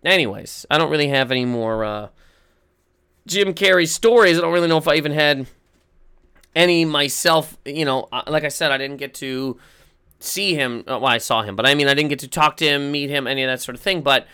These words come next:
but, um, just the idea that he was there at the festival was so cool. He's the only person that I really, really wanted to see or say anything to. So every year, every year I've been in Just for Laughs, there's some, you know, there's always cool people there regardless, even if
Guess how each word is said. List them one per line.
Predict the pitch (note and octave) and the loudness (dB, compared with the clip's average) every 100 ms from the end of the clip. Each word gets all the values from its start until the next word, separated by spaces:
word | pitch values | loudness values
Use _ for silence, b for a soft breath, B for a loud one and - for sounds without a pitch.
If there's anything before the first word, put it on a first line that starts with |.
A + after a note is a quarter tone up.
| b b b _ _ | b b b _ _
but, | B2+ C3 - C3+ | -6 -4 -4 -2
um, | B2 B2 A#2+ A#2 A2 | -2 0 -2 -4 -10
just | A3 - | -10 -4
the | A#3+ | 0
idea | F3+ E3+ | 0 0
that | E3+ | -2
he | D#3+ | -2
was | C#3 | -4
there | D3 D#3+ D#3 | -2 0 0
at | D3 | -2
the | |
festival | - C#3+ - C3 | -4 -4 -6 -10
was | - | -10
so | B2 | -10
cool. | - C#3+ B2 | -6 -4 -2
He's | B2 | -2
the | C#3 | -4
only | D#3+ | -4
person | D#3 - C#3+ - | -4 -4 -6 -6
that | C3 | -6
I | A#2 | -6
really, | A#2+ C3 | -6 -6
really | B2 B2 A#2+ | -4 -6 -4
wanted | A#2 A#2 | -4 -6
to | - | -10
see | G#2 - - C3+ C3 B2 b b b b | -12 -10 -8 -8 -6 -8 b b b b
or | A2+ G#2+ G#2 D2+ - | -6 -4 -4 -6 -10
say | - B2+ | -6 -4
anything | B2 A#2+ B2 | -4 -6 -8
to. | - B2 | -6 -6
So | B2 D#3 | -4 -2
every | A3 A#3+ | 0 -2
year, | F3+ E3+ D3+ B2+ A2+ _ _ _ _ | -2 0 2 2 -2 _ _ _ _
every | - A3 A3 | -2 0 0
year | |
I've | F3+ | 0
been | F3+ | 0
in | F3 | -2
Just | D3+ D3 | -4 -6
for | D3 | -2
Laughs, | C3+ C3 - | 0 0 -4
there's | B2+ | -10
some, | - C3 B2 A#2 - | -4 -2 -2 -8 -8
you | C#3+ | -6
know, | A2 G2 - _ _ _ _ - | -4 -6 -12 _ _ _ _ -14
there's | E3 G3+ | -4 2
always | E4+ C4 F#3+ | 4 2 0
cool | - F#3+ E3+ | -4 -4 -2
people | E3+ D#3 | -4 -4
there | B2 A2+ | -2 -2
regardless, | A2 A#2+ C3+ G#2 G#2 - | -2 2 2 2 -4 -8
even | D#3 D#3+ | -4 -2
if | - | -4